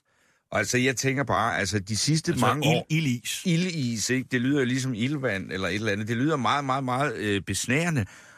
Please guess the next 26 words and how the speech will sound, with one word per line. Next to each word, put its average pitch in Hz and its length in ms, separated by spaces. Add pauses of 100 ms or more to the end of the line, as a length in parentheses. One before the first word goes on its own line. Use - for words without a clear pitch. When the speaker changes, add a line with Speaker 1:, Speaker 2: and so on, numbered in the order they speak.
Speaker 1:
Og 123 180
alt, 165 160
hvad 147 100
der 123 80
kommer 143 360
på 113 200
det 101 160
geologiske 117 760
fra - 120
Grønland 117 420
nu, 107 220
der, 139 180 (100)
der 120 80
kommer 139 360
jo 110 140
nogle, 101 360
øh, 82 420 (720)
meget, 180 440
meget, 104 280
meget, 98 240
meget 101 240
optimistiske 104 920
vurderinger 98 600
af, 117 360 (520)
hvad, 127 340 (380)
øh, 92 480